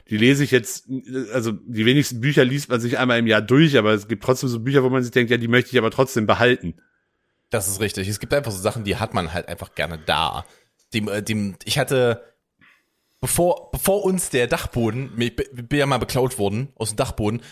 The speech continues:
Speaker 2: hatte ich halt auch eine relativ, äh, umfangreiche D-V-D-Sammlung. Die war halt weg danach,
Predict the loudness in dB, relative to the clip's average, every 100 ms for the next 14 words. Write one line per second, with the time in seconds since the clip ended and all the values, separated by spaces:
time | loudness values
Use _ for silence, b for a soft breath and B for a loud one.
0 | B -6 -2 0 2 2 2 2 2 0
1 | -2 0 0 -2 -8 -10 -10 -6 -4 -2
2 | 0 -2 -2 -2 -2 -2 -2 -2 -2 -2
3 | -4 0 2 2 0 -2 -2 -4 -4 -4
4 | -2 0 -2